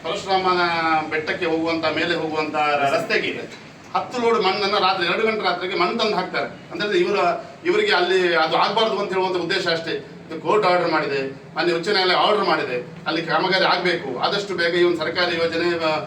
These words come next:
ಪೂರ್ಣಗೊಂಡು ಸಾರ್ವಜನಿಕರಿಗೆ ಲಭ್ಯ, ಲಭ್ಯ ಆಗ್ಬೇಕು ಅಂತ ಹೇಳುವಂತಹ ಒಂದು, ಆ, ಆದೇಶವನ್ನ ಮಾನ್ಯ ಉಚ್ಚ ನ್ಯಾಯಾಲಯ ಕೊಟ್ಟರೂ ಕೂಡ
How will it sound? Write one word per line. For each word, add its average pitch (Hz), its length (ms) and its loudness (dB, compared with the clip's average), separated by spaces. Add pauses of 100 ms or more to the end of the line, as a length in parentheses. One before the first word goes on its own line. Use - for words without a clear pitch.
(280)
ಪೂರ್ಣಗೊಂಡು 175 760 2
ಸಾರ್ವಜನಿಕರಿಗೆ 165 600 2
ಲಭ್ಯ, 165 280 -2
ಲಭ್ಯ 160 220 -4
ಆಗ್ಬೇಕು 180 360 0
ಅಂತ 165 180 -2
ಹೇಳುವಂತಹ 156 540 0
ಒಂದು, 147 420 -4 (240)
ಆ, - 20 -4 (520)
ಆದೇಶವನ್ನ 185 520 2
ಮಾನ್ಯ 175 400 2
ಉಚ್ಚ 156 140 -6
ನ್ಯಾಯಾಲಯ 180 340 2
ಕೊಟ್ಟರೂ 160 320 -2
ಕೂಡ - 180 -4